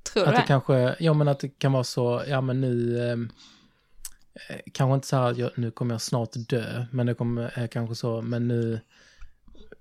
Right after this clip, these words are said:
Speaker 2: det kommer inte ändras lika mycket nu förrän, förrän om jättelång tid.
Speaker 1: Mm.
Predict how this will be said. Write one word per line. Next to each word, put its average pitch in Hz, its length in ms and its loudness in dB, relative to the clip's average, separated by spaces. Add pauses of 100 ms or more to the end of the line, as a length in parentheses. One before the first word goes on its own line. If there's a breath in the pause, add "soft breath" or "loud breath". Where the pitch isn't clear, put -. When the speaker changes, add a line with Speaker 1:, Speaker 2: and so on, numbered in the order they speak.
(360)
Speaker 2:
det - 160 -4
kommer 131 200 2
inte 131 120 -2
ändras 135 560 2
lika 143 240 4
mycket 123 420 0
nu 110 220 0
förrän, 104 680 -4 (1300)
förrän 113 360 -2
om 113 100 0
jättelång 117 340 -4
tid. - 320 -6 (540)
Speaker 1:
Mm. 220 320 2